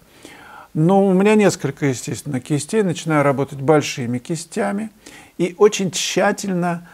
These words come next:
вымываете ее в растворителе, прежде чем делать какой-то,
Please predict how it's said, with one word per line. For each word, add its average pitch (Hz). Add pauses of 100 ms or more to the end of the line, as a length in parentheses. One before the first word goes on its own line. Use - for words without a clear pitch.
(160)
вымываете 165
ее 117
в 120
растворителе, 147
прежде 156
чем 139
делать 139 (260)
какой-то, 151